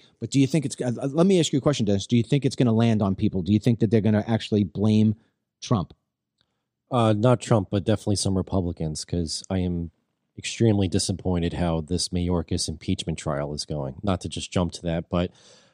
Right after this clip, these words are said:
Speaker 2: we've been saying it, right? Like, you know, it, it's, it's,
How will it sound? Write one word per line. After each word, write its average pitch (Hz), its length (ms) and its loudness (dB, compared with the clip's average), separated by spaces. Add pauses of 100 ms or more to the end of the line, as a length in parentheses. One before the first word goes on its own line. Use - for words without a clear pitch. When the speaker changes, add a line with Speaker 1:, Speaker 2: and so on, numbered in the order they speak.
(140)
Speaker 2:
we've 113 180 2
been 120 140 6
saying 120 340 4
it, 87 120 -2
right? 98 300 2
Like, 98 200 -2
you 95 60 0
know, 92 160 2
it, 101 200 0
it's, - 320 -2
it's, - 380 -4